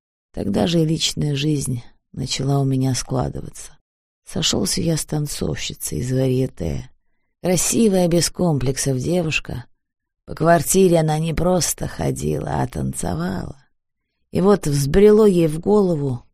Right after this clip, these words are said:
обучить меня танцам. Я отказывался долго,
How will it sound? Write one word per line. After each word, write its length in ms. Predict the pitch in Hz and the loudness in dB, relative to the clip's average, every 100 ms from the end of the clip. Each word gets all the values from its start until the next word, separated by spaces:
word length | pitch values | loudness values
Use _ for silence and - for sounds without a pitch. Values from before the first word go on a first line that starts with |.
| _ | _
обучить 640 | - 135 139 - 180 151 | -10 -4 -2 -2 -4 -4
меня 300 | 147 143 143 | -2 -2 -2
танцам. 520 | 139 - 143 143 - - _ _ _ _ | -2 -6 -8 -10 -16 -18 _ _ _ _
Я 200 | - 196 | 2 4
отказывался 800 | - - 165 151 143 143 - - | 2 2 2 2 2 2 0 -2
долго, 680 | 156 - 170 147 131 127 | -2 -2 0 -2 -2 -4